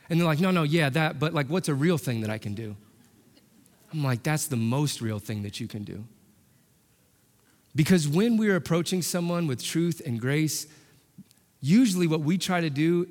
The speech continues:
is, is take our standard to them. We, we bring what works for us to them. But if we're gonna work at their speed,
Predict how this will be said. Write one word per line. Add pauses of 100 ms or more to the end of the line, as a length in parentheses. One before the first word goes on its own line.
(120)
is,
is
take
our
standard
to
them. (380)
We,
we
bring
what
works
for
us
to
them. (1040)
But
if
we're
gonna
work
at
their
speed,